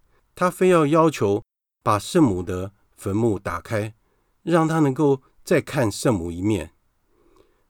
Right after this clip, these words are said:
结果这些宗徒真的按照多默的想法，把圣母的坟墓打开。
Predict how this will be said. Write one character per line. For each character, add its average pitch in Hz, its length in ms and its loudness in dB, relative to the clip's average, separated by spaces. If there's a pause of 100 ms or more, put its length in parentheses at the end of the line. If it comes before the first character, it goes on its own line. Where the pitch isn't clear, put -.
(200)
结 120 240 -4
果 107 180 -2
这 113 180 -2
些 113 160 0
宗 117 280 0
徒 90 280 -8 (340)
真 175 160 0
的 151 160 2
按 156 160 2
照 135 240 2
多 156 220 -2
默 151 200 2
的 101 120 0
想 98 300 -6
法， - 260 -12 (680)
把 90 220 -4
圣 113 260 -4
母 87 140 -6
的 87 220 -8
坟 87 200 -10
墓 92 220 -6
打 - 200 -16
开。 87 340 -16